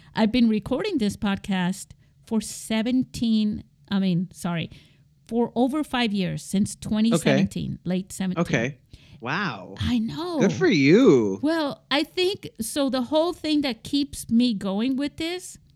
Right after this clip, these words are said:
Speaker 1: is conversations with people like you that I know that are, you know, that you,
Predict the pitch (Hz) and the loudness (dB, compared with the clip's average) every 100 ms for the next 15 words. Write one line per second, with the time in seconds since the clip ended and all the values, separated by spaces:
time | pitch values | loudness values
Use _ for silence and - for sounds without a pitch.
0 | - - _ _ - 277 - - 285 294 | -20 -20 _ _ -2 -2 0 0 0 -2
1 | - 269 - 240 233 214 220 214 208 190 | -2 -2 2 0 0 -2 -2 -2 -4 -4
2 | 175 - 247 247 190 190 185 190 196 226 | -6 -4 -2 0 0 -2 0 2 2 2
3 | 247 240 202 - 196 185 180 - _ - | 0 -4 -6 -6 -4 -4 -4 -8 _ -6
4 | 208 180 160 156 151 202 _ _ _ _ | -2 -2 -2 -4 -8 -12 _ _ _ _
5 | 196 180 - _ _ - 185 330 254 254 | -6 -4 -6 _ _ -10 -2 2 2 0